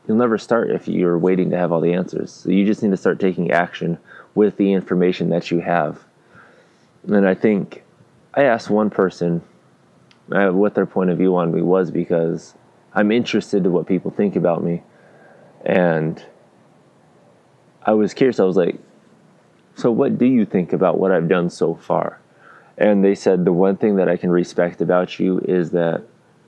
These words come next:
you learn and you apply. You learn and you apply. You learn and you apply."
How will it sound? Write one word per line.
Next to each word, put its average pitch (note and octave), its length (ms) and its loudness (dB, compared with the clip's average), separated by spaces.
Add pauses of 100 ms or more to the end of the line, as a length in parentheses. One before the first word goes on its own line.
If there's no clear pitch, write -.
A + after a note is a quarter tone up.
(1200)
you G2 220 4
learn A2+ 500 0 (180)
and G2 260 0
you F#2+ 140 0
apply. E2+ 500 -2 (320)
You F2+ 240 2
learn F#2 440 2
and F#2 180 0
you F2+ 120 2
apply. E2 560 -2
You F2 120 0
learn F2 280 0
and E2+ 180 -2
you E2+ 120 2
apply." E2 380 -2